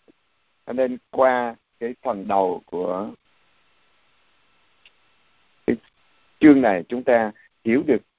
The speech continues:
tất cả là quà tặng của Chúa một cách nhân không từ Thiên Chúa đến với nhân loại.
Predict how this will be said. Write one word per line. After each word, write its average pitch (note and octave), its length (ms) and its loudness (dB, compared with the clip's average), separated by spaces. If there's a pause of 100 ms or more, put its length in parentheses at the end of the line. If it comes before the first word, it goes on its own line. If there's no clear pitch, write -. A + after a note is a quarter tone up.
(120)
tất F3+ 180 -4
cả A2+ 220 4
là D3 140 0
quà A2+ 240 4
tặng F#2+ 380 -8
của G#2+ 120 -16 (100)
Chúa D#3 340 -8 (220)
một A3 160 0
cách F#3 140 -10
nhân F#3 240 0
không E3 380 0
từ A2+ 180 0
Thiên A#2 180 -10
Chúa D#3 180 -2
đến F3 260 4
với F#3+ 120 -6
nhân D#3 220 -12
loại. F2+ 220 -10